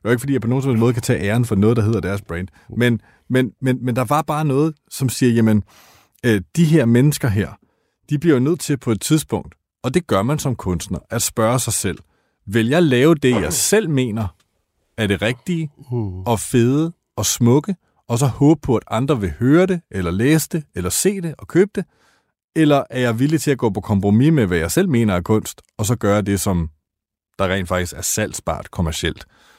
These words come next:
Speaker 1: Det er jo der, hvor musikere især bliver presset af deres pladeselskaber. Det er derfor, at kunstnerne hader pladeselskaberne og ød og så videre.
Speaker 2: Mm.
Speaker 1: Og det samme med, øh, tit og ofte sikkert filmfolk, der hader deres produktionsselskaber, fordi hvorfor skal I være så ød, og hvorfor skal det altid være den samme story arc, og hvorfor skal vi have et meet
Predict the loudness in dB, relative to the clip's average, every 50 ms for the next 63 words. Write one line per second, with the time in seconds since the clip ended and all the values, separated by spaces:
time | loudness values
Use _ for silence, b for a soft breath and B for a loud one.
0 | b b b b b _ 2 2 4 4 4 2 0 -2 -4 _ 0 0 2 2
1 | 0 0 0 0 0 0 0 -4 -6 -4 -4 -4 -4 -2 0 0 0 0 0 -4
2 | -6 -8 -8 -8 -4 -2 -2 -2 -2 -2 -4 -4 -6 -8 -10 -8 -6 -2 2 2
3 | 2 2 2 -2 -2 -2 -4 -4 -4 -2 -4 -2 0 0 0 0 0 -2 -2 -2
4 | -2 0 0 0 2 2 0 0 0 0 0 0 2 2 2 0 0 0 0 2
5 | 2 0 0 0 0 -2 -2 -2 -2 -2 -2 -2 -2 -2 -2 -2 -2 0 0 0
6 | 0 0 -4 -6 -6 -4 0 0 2 0 0 B B B -10 -10 -6 -2 -2 0
7 | 0 0 0 0 0 0 2 2 2 0 0 b b b b b b b -10 -10
8 | -10 -4 -4 -2 0 0 0 0 -2 -4 -2 -2 -2 -2 -2 0 -2 -2 -2 -2
9 | -2 0 0 0 0 -2 -2 0 0 0 0 0 -2 -2 -4 -2 -2 -2 -2 0
10 | 0 0 0 0 0 -2 -2 -2 -2 -2 -2 0 0 -2 -4 B B B B -8
11 | -4 -2 -2 0 0 0 0 0 -2 -2 -2 -2 0 0 -2 -2 -2 -2 -2 -2
12 | -4 -6 -8 -8 -8 -6 -2 -2 -2 0 0 -2 -4 -6 -4 -4 -4 -4 -2 -2
13 | -2 -2 -2 -2 -2 -2 -2 -2 -2 0 0 0 -2 -2 -2 -4 -2 -2 -2 -2
14 | -2 -2 -2 -4 -4 -2 -2 -2 -2 -4 -6 -4 -2 -2 -2 0 2 2 4 4
15 | 2 0